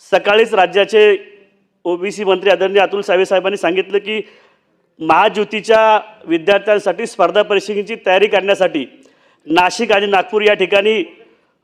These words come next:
प्रशिक्षण संस्था उभं करण्यासाठी दोनशे नव्वद कोटीचा निधी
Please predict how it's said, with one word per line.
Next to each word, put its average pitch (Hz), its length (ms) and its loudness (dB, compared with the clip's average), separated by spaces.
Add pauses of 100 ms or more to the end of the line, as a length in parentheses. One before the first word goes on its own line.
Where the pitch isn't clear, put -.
(340)
प्रशिक्षण 220 480 0
संस्था 202 420 0
उभं 202 180 2
करण्यासाठी 202 520 -2
दोनशे 185 420 -4
नव्वद 208 340 2
कोटीचा 196 360 -4
निधी 190 360 -2